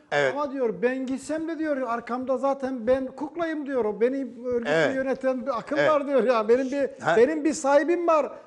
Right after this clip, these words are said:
Speaker 2: Tasmamı tutan
Speaker 1: Evet,
Speaker 2: birisi
Speaker 1: hayır,
Speaker 2: var," diyor
Speaker 1: bunu,
Speaker 2: yani.
Speaker 1: bunu söyleyebiliyor hala ve
Speaker 2: Tabii.
Speaker 1: buna, ona bu da söylettiriliyor. Şimdi, e, bu kadar, e,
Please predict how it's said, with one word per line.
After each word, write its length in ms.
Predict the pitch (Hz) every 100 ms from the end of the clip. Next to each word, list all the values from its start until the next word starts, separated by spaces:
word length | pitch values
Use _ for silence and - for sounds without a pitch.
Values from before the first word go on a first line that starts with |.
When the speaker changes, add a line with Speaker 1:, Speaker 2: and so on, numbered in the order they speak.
| -
Speaker 2:
Tasmamı 500 | 233 277 294 311 320
tutan 260 | 294 330
Speaker 1:
Evet, 100 | 302
Speaker 2:
birisi 200 | 339 294
Speaker 1:
hayır, 200 | - 302
Speaker 2:
var," 120 | 339 -
diyor 140 | 311
Speaker 1:
bunu, 100 | 185
Speaker 2:
yani. 220 | 226 202 160
Speaker 1:
bunu 180 | 196
söyleyebiliyor 1080 | 220 - 156 156 180 190 120 117 107 151 107
hala 640 | - 98 98 87 123 - 117
ve 160 | 151
Speaker 2:
Tabii. 200 | 147 104
Speaker 1:
buna, 160 | 120 208
ona 280 | 170 156 185
bu 80 | 196
da 80 |
söylettiriliyor. 920 | 220 - 135 135 131 - 131 123 90 71 - _ -
Şimdi, 460 | - 185 175 - - _ _ _ _ _ _
e, 220 | 160 165
bu 100 | 196
kadar, 440 | 190 170 156 139 - 131
e, 760 | 131 123 120 117 113 110 -